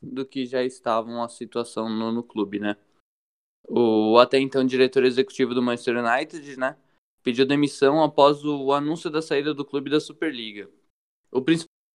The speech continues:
motivo dessa, apesar de acelerado o processo, a imprensa britânica já vinha noticiando um desejo de saída de Woodward,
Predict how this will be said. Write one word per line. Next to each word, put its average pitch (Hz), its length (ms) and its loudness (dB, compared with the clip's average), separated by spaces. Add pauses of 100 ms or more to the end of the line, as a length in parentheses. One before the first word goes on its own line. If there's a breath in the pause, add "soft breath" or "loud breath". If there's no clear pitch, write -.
(840)
motivo 156 380 2
dessa, 135 320 4
apesar 135 340 6
de 131 80 2
acelerado 143 520 4
o 131 40 -16
processo, 160 720 -6
a 156 80 -6
imprensa 160 400 -8
britânica 156 640 -4
já 185 140 -2
vinha 151 220 -8
noticiando 143 600 -2
um 143 80 -4
desejo 139 400 -2
de 139 80 -18
saída 139 380 2
de 143 120 -4
Woodward, 131 760 0